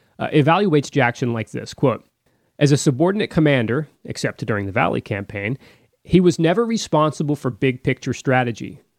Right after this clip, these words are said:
but he was the greatest field commander on either side.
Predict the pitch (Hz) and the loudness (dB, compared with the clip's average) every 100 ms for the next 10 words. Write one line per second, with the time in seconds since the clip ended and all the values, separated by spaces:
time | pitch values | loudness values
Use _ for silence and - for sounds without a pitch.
0 | - 143 175 165 170 135 170 185 - - | 0 2 4 2 0 2 2 2 0 0
1 | 208 214 - 131 117 117 113 110 107 107 | 2 2 0 -2 -2 -2 -2 -2 -4 -6
2 | - 170 117 - | 0 0 0 -6